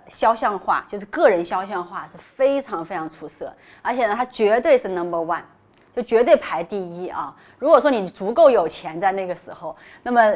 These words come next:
你足够有钱，然后你能够请到伦勃朗的话呢，那绝对是可以为你的家族啊，这个荣耀的传承啊，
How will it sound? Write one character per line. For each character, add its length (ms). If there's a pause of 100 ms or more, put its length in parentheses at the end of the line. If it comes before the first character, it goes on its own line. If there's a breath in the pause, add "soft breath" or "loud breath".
你 280
足 180
够 140
有 180
钱， 260
然 140
后 80
你 220
能 200
够 160
请 300
到 180
伦 180
勃 100
朗 200
的 60
话 200
呢， 120
那 140
绝 240
对 160
是 120
可 140
以 160 (240 loud breath)
为 100
你 120
的 80
家 280
族 200
啊， 260 (260)
这 60
个 160
荣 240
耀 180
的 240
传 340
承 260
啊， 60